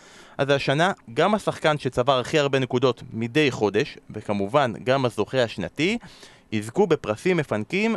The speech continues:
מתנת ביר בזאר. אתם יודעים את הסטטיסטיקות, את המספרים, אתם יודעים למה הנתונים של סטרלינג מתאים, אתם יודעים מה טוב עבורכם. אז למה שלא תיישמו את זה גם בבירות שלכם? בביר בזאר לא מדובר בסתם בירות, אלא בירות קראפט, בישול מוקפד,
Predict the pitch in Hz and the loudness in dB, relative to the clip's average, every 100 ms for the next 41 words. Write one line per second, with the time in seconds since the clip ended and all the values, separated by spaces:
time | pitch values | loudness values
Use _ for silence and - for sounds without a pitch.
0 | - 110 - 160 202 - _ 139 170 285 | -4 -6 -2 0 0 -2 _ -10 -2 0
1 | 254 180 147 101 - - - - - - | 2 2 2 2 0 -8 -20 -20 -20 -4
2 | 170 175 202 202 208 180 - - 180 170 | 0 4 4 4 2 0 -2 -4 -2 0
3 | 151 156 147 139 131 - - 143 156 139 | 2 2 2 0 -2 -2 0 2 2 2
4 | 135 131 151 151 151 151 135 139 151 143 | 2 2 2 4 4 4 2 0 0 -2
5 | 123 - 147 143 131 120 - 139 156 151 | -4 0 2 2 0 0 -2 -2 0 0
6 | - 120 120 117 123 156 135 - 143 143 | -4 -4 0 0 0 0 0 2 2 2
7 | 113 101 107 92 92 - 104 131 165 160 | -2 -4 -2 -2 -4 -10 -4 0 2 2
8 | 143 143 131 110 - 151 151 156 170 - | 0 0 0 -4 -2 -2 -2 -2 -2 -4
9 | 110 113 135 - 135 185 285 262 - 110 | -2 0 -2 -4 -4 -2 0 0 0 -2
10 | - 95 80 - - - - 131 160 202 | 0 -4 -6 -14 -20 -20 -4 0 2 4
11 | 170 156 160 190 196 170 156 131 - - | 2 2 2 2 2 2 0 0 -4 0
12 | 143 135 131 117 113 117 110 110 120 175 | 0 2 0 2 2 2 0 0 -2 0
13 | 160 - 131 143 117 - - 104 107 151 | 0 -2 0 2 0 -8 -20 -16 -4 -4
14 | 120 - - 139 131 | -4 -8 -4 2 2